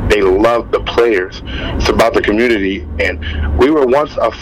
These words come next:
we were once a fighting national team, and we, I believe we can definitely be that again.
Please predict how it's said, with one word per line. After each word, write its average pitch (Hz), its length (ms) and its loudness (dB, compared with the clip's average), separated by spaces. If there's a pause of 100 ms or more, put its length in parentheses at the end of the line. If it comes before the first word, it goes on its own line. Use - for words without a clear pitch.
(160)
we 139 120 2
were 139 100 0
once 135 260 -2
a - 200 -2
fighting 131 400 0
national 120 480 -2
team, 135 360 -4 (400)
and 98 160 4
we, 120 140 4
I 117 140 2
believe 117 320 0
we 113 100 0
can 104 220 -6
definitely 113 360 2
be 113 140 2
that 107 160 2
again. 101 380 -4